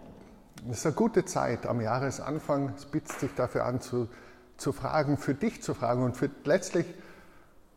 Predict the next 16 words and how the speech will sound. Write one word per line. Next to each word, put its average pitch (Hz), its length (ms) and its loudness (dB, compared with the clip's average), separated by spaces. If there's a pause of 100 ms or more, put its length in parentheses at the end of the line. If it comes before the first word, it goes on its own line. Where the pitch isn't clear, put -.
(160)
musst 143 260 4
du 143 60 2
die 135 100 6
Frage 127 360 4
nicht 123 180 2
mir 156 200 10
beantworten 123 720 4
oder 120 180 2
irgendjemand 127 440 0
anderem 135 300 0
beantworten. 113 540 -4
Letztlich 117 380 -2
ist - 160 -6
es - 60 -10
für 120 160 -6
dich - 400 -4